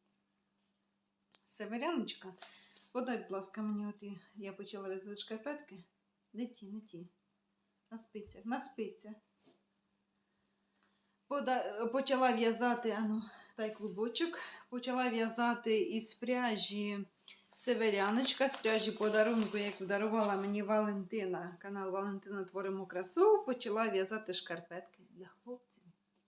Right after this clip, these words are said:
Ви знаєте, для яких? Хто в Україні, той в тренді. В'яжем для хлопців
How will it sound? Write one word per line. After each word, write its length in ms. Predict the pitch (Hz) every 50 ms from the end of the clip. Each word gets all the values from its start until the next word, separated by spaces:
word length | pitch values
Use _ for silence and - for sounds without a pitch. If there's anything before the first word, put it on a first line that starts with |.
| _ _ _ _ _ - - _ _ _ _ _ _ _ _ -
Ви 80 | 180
знаєте, 420 | 180 185 185 190 196 190 190 190 180
для 120 | 185 202
яких? 460 | 196 185 190 190 285 311 311 - - _ _ _ _ _ - - - _ _ _ _ _ _ _ _ _ _ _ _ _ _ _
Хто 240 | _ - - 247 214
в 60 | 208
Україні, 480 | 214 214 220 214 214 233 240 247 247 233
той 180 | 233 233 226
в 80 | 226 -
тренді. 420 | - 262 269 254 226 - - 170 - _ _ _ - - - - - - - - - - _ _ -
В'яжем 580 | 170 170 247 269 269 240 190 185 196 196 185
для 180 | 175 175 147 165
хлопців 920 | - - - 175 170 165 160 - - - - - 240 277 320 330 -